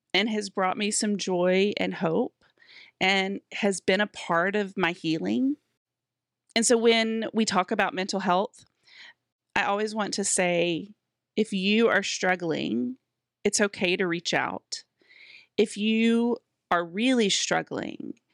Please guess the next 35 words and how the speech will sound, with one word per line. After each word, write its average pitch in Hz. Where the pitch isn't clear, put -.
um, 175
there 190
is 202
a 226
new 220
hotline, 202
nine 175
eight 175
eight. -
You 220
can 185
call 170
that 180
and 180
get -
crisis 180
help -
for 170
mental 160
health -
challenges. -
I 202
think 240
that 190
I -
said 196
to -
the 185
guys 165
before 165
the 165
podcast 170
that 170
I 175
think 233